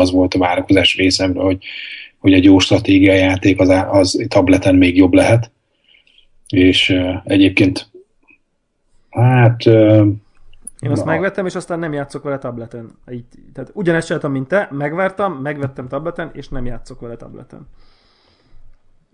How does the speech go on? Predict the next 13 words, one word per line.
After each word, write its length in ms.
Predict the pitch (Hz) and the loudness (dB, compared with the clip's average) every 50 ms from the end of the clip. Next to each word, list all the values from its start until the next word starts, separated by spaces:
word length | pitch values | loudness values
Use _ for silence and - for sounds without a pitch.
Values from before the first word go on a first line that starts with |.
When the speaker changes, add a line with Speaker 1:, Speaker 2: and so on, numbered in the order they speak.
| _ _ _ - | _ _ _ -4
Speaker 1:
Most 200 | - 117 120 - | -4 -2 2 2
az 120 | 135 117 113 | 4 4 4
a 60 | 117 | 4
poén, 160 | 117 135 117 | 4 4 4
ugye 160 | 113 110 110 | 6 6 4
most 180 | 110 104 - - | 4 2 0 0
ilyen 240 | 110 104 131 117 - | 0 0 0 0 0
tablet 600 | - 117 113 107 104 107 101 101 - - - - - | 2 2 2 4 4 2 2 2 0 -6 -12 -8 -6
most 220 | 107 - - - | -4 -4 0 2
aktívan 440 | 110 113 - - 117 107 98 98 101 | 2 0 0 2 0 0 0 0 -2
nincs 220 | 104 101 95 - | -2 -2 -2 -2
is 160 | 101 90 - | -2 -4 -4
nálam, 440 | - 98 92 92 98 104 110 120 117 | -4 -6 -6 -4 -2 0 2 4 2